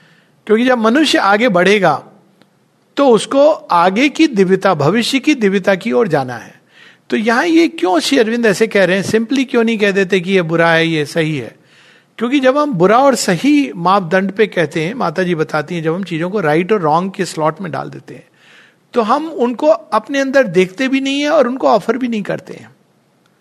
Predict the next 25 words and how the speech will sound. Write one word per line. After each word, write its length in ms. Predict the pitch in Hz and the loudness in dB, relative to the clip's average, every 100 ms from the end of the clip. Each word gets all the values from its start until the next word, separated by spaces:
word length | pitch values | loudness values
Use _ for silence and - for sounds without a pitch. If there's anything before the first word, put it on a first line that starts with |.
| _ _ _ _ _ | _ _ _ _ _
जहां 320 | 131 160 220 285 | -4 2 4 4
आपने 280 | 277 294 | 2 -2
कह 200 | 226 233 | 2 2
दिया 300 | 190 175 131 - - _ _ _ - | 4 2 0 -6 -20 _ _ _ -6
कि 280 | 226 247 - - - | -2 -2 -4 -12 -2
क्रोध 480 | 202 247 254 - - | 2 4 2 -4 -8
ये, 540 | 185 214 226 - - - _ _ _ _ _ _ 175 | 0 2 2 0 -12 -20 _ _ _ _ _ _ -6
अ, 400 | 165 147 127 131 - _ _ _ - | -2 -2 -6 -12 -18 _ _ _ -2
अदिव्य 480 | 202 208 190 160 | 2 2 2 2
है, 320 | 127 104 101 - _ _ _ _ - | 0 -6 -16 -20 _ _ _ _ -2
अब 380 | 226 - - - | -2 -4 -20 -2
प्रैक्टिकली 540 | 175 175 285 320 320 | -2 -2 -4 0 2
ये 120 | 349 | 2
डिस्टिंक्शन 600 | 294 247 - 311 277 311 240 | 2 -2 -2 -6 -4 -2 0
जरूरी 400 | 226 262 247 190 | 0 0 0 0
है, 120 | 147 | 0
लेकिन 280 | 180 240 247 | -2 -2 0
जब 140 | 254 | 0
हम 140 | 285 | -2
ऐसे 360 | - 196 185 269 | -4 -4 -2 -2
करने 380 | 262 240 247 214 | -2 -2 -2 -2
कि 140 | 202 | -2
ये 100 | 247 | -2
गलत 340 | 160 190 214 214 | 2 2 2 0
है, 340 | 139 95 - | -8 -8 -20